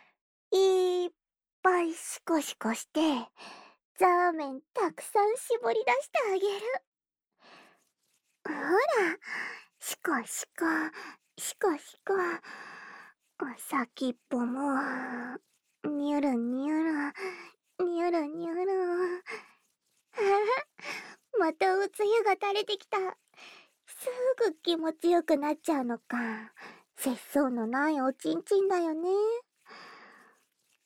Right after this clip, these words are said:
ねえ、お兄ちゃん。無理やり気持ちよくさせられるのって、どんな感じ？私はね、最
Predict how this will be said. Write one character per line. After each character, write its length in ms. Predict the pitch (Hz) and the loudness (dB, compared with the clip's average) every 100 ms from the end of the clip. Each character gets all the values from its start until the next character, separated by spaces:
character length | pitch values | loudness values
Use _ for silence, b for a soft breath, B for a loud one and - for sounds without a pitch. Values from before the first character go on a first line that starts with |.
| - | -2
ね 220 | 311 330 | 2 4
え、 40 | 330 262 208 _ _ | 4 0 -4 _ _
お 40 | 277 | 0
兄 320 | 294 294 233 | 0 0 -2
ち 140 | - | 0
ゃ 240 | 285 269 233 | 2 2 -2
ん。 80 | - B B B B B B _ _ | -10 B B B B B B _ _
無 220 | 233 208 | 2 2
理 160 | 208 262 | 2 2
や 160 | 302 285 | 2 0
り 140 | 277 | -2
気 180 | - 285 | -4 -6
持 180 | 277 269 | -4 -4
ち 160 | - | 0
よ 120 | 285 285 | 2 2
く 100 | 247 | -2
さ 180 | - 240 | -6 -6
せ 160 | 262 | -2
ら 120 | 247 | 0
れ 120 | 254 254 | 0 2
る 120 | 269 | 0
の 100 | 240 | 0
っ 40 | |
て、 280 | - - 277 B B B _ | -4 -8 -8 B B B _
ど 160 | - 427 | 2 2
ん 60 | |
な 120 | 427 339 | 2 2
感 260 | 302 285 | 0 -4
じ？ 180 | 285 339 659 - _ _ _ _ _ B B B B B _ - | -4 -4 -4 -10 _ _ _ _ _ B B B B B _ -2
私 540 | 320 302 339 359 359 | -2 2 0 0 -2
は 320 | 359 359 359 | 0 2 0
ね、 60 | 370 427 453 427 381 370 359 370 _ _ _ _ B B B B B B B _ _ _ _ _ _ _ | 0 0 0 0 0 -2 -6 -14 _ _ _ _ B B B B B B B _ _ _ _ _ _ _
最 560 | - - 208 214 214 | -8 -2 0 2 0